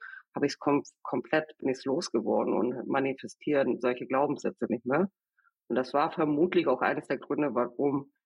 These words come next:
ähm, ich dann im Recruiting irgendwann angefangen hab zu schauen, okay, wie können wir irgendwie auch Prozesse gestalten, ähm, dass sie auf Chancengerechtigkeit einzahlen? Wie können wir mal weg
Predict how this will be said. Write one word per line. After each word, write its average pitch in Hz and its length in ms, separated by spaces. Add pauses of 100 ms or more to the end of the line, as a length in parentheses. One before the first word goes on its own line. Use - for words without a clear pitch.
(380)
ähm, 139 280
ich 131 100
dann 156 140
im 143 120
Recruiting 139 640
irgendwann 123 380
angefangen 139 420
hab - 140
zu 131 120
schauen, 135 320
okay, 117 300
wie 117 80
können 139 280
wir 117 100
irgendwie 120 200
auch 104 140
Prozesse 135 500
gestalten, 123 640 (520)
ähm, 135 320
dass 131 140
sie 127 80
auf 117 80
Chancengerechtigkeit 123 1080
einzahlen? 117 520
Wie 127 80
können 147 220
wir 143 80
mal 131 280
weg 156 160